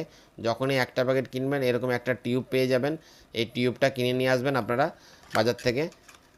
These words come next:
যে কোনো মেডিসিন দোকানে আপনারা এই ক্রিমটা পাবেন। এবারে আসি এই পারম্যাট ক্রিমটা কী কাজে আপনারা ব্যবহার করবেন। এই গরমের ওয়েদারে অনেকেরই অনেক ধরনের সমস্যা হচ্ছে, তার মধ্যে একটা হচ্ছে গায়ে র্যাশ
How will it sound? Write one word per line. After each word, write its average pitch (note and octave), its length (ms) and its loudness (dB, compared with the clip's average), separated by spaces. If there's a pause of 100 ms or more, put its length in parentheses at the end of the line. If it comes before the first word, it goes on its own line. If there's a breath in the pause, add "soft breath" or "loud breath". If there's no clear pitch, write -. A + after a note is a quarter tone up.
(100)
যে A2 160 -2
কোনো C3+ 180 0
মেডিসিন B2+ 400 0
দোকানে B2+ 260 2
আপনারা A#2+ 260 2
এই A#2+ 60 4
ক্রিমটা A2+ 380 2
পাবেন। G#2+ 360 2 (560 soft breath)
এবারে C#3+ 260 4
আসি C#3 360 4
এই C3 160 4
পারম্যাট C3 440 4
ক্রিমটা C3+ 280 0
কী C#3 180 -6
কাজে B2+ 300 4
আপনারা B2+ 300 4
ব্যবহার A#2+ 360 6
করবেন। G#2+ 320 -2 (360 loud breath)
এই A#2+ 120 2
গরমের C3+ 440 8
ওয়েদারে C3+ 400 6
অনেকেরই B2+ 440 2
অনেক B2+ 260 2
ধরনের C3 320 0
সমস্যা B2 300 0
হচ্ছে, B2+ 200 -2
তার A#2 200 2
মধ্যে A#2+ 280 0
একটা A#2+ 220 0
হচ্ছে B2 200 0
গায়ে A#2 340 4
র্যাশ A#2+ 220 6